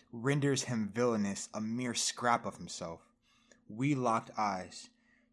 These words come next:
too repulsed to coax a smile on the sadder days.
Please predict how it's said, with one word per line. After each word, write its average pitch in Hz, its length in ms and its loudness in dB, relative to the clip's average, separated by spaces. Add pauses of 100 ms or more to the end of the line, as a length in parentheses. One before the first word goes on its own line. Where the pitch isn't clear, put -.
too 165 200 2
repulsed 131 680 0
to 120 60 -6
coax - 440 -4
a 104 40 -8
smile 92 640 -4 (480)
on 104 140 -2
the 87 80 -8
sadder 92 460 -2
days. 85 500 -12